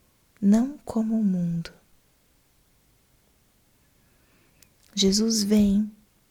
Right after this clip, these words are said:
e deixa aos seus apóstolos o dom da paz, a sua paz.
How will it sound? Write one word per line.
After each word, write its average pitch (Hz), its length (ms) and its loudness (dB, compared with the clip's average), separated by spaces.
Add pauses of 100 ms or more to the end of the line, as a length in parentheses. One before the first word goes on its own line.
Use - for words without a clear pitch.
(1600)
e 202 120 4
deixa 220 680 -2 (640)
aos 196 240 0
seus 233 320 -4
apóstolos 214 840 -4 (100)
o 220 140 -2
dom 190 400 -4 (140)
da 208 160 0
paz, - 760 -8 (1000)
a 196 120 0
sua 254 380 -4
paz. - 680 -14